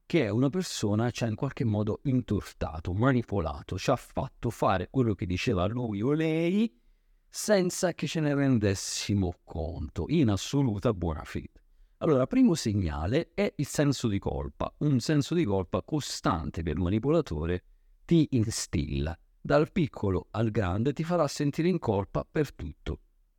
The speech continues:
E quindi qualsiasi cosa succede, la colpa è tua e ti sentirai quasi come se dovessi sempre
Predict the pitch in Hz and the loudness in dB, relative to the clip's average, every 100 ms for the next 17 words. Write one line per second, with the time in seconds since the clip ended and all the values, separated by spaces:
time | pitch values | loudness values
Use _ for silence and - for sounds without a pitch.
0 | _ _ - 127 139 104 113 131 143 120 | _ _ -8 2 4 4 4 0 0 0
1 | 104 101 113 147 - 87 87 127 _ _ | 0 0 0 -4 -2 -4 -2 -4 _ _
2 | _ - 143 95 80 - 113 117 - - | _ -2 0 0 -4 -2 -2 -2 -4 -6
3 | 90 73 - 82 - - 156 160 160 151 | -6 -6 -6 -8 -6 -2 -2 0 -2 -2
4 | 120 110 _ - 156 131 - - 131 131 | -2 -4 _ 0 0 0 -4 -2 0 0
5 | 131 123 120 - 127 - 160 160 156 - | 0 0 0 -2 -6 -2 0 0 0 0
6 | 151 151 | 0 0